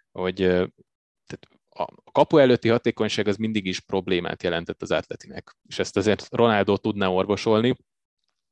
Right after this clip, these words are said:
harminchét évesen is, csak nyilván ez egy ilyen elég pikáns váltás lenne, és a szurkolók sem feltétlenül rajongói ennek a döntésnek, úgyhogy ez így koncepció szintjén működhetne, gyakorlatban nem fogjuk látni.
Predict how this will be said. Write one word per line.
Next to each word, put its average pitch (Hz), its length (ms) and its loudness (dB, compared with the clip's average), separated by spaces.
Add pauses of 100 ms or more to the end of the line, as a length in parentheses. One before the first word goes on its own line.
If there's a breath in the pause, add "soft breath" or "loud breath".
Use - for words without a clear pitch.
(100)
harminchét 95 480 -4
évesen 135 300 4
is, 131 80 -2
csak - 160 -4
nyilván 120 320 2
ez 107 120 2
egy 107 160 0
ilyen 110 320 -2 (300)
elég 104 220 -8
pikáns - 520 -4
váltás 92 480 0
lenne, 95 380 -4 (500 soft breath)
és - 200 -4
a 98 180 4
szurkolók 101 440 0
sem 95 320 -2
feltétlenül 92 760 -4 (200)
rajongói 92 580 0
ennek 90 280 -6
a 92 280 0
döntésnek, 98 760 -2
úgyhogy - 280 -4
ez 95 160 0 (420 soft breath)
így 95 280 -8
koncepció 113 600 0
szintjén 95 540 -4
működhetne, 107 1000 -2 (440)
gyakorlatban 92 640 0
nem 87 160 -6
fogjuk 87 340 -12
látni. 80 400 -4